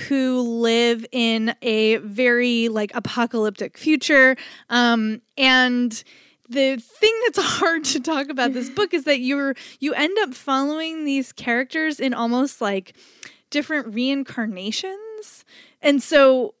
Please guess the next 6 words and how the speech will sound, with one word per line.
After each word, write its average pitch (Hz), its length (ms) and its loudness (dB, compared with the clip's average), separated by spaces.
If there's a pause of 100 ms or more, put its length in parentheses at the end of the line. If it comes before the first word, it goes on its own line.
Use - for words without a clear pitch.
(100)
every 294 480 2
time 269 500 0
you 247 200 0
hit 233 320 -2
a 233 120 -6
new 233 680 0